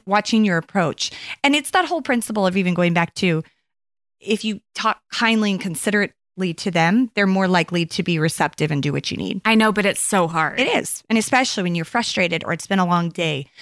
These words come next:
Speaker 1: But that's, I think, and in treating them all again on that equal playing field and doing that to each of them, even if one ticked you off ten minutes ago, trying to, like,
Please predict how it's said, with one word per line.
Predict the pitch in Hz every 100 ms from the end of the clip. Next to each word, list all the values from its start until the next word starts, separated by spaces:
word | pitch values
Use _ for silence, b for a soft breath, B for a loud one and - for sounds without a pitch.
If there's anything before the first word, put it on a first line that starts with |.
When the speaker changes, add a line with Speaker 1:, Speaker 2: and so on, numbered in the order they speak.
| B
Speaker 1:
But | -
that's, | 294 294 -
I | 269
think, | 262 254 -
and | 226
in | 220 226
treating | - 226 214 220
them | 220
all | 196 190
again | 180 165 156
on | 165
that | 170 -
equal | 180 185
playing | 165 196 160 151
field | 170 151 151 - _ _
and | 196 175
doing | 190 180
that | 165 -
to | 175
each | 190 196
of |
them, | 180 170
even | - 214 247
if | 254
one | 240 240
ticked | 240 247 -
you | 226
off | 226 -
ten | - 240
minutes | 220 240 -
ago, | 262 262 262
trying | - 190 170 175
to, | 208
like, | 180 170 - _